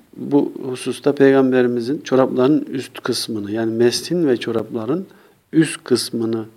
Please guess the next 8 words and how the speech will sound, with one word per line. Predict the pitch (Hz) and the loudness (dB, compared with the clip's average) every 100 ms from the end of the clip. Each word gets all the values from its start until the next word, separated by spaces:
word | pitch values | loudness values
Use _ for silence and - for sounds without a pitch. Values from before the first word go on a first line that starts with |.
| _ | _
bu | 131 | -8
şekilde | - 113 123 110 104 | -2 -2 -4 -6 2
mesh | 117 - - | 4 4 0
ettiği | 107 - 147 180 - - - - _ - | -8 2 4 4 0 -20 -20 -20 _ 0
bildirilmektedir. | 143 135 123 120 110 113 113 101 165 - _ _ _ _ - | 2 4 2 0 -4 -8 -12 -8 -8 -10 _ _ _ _ -6
Biz | 156 131 | -6 2
de | 139 175 - - _ _ | 4 4 0 -14 _ _
kendisinden | - 147 139 - 127 120 131 160 | 0 2 2 0 -4 0 0 0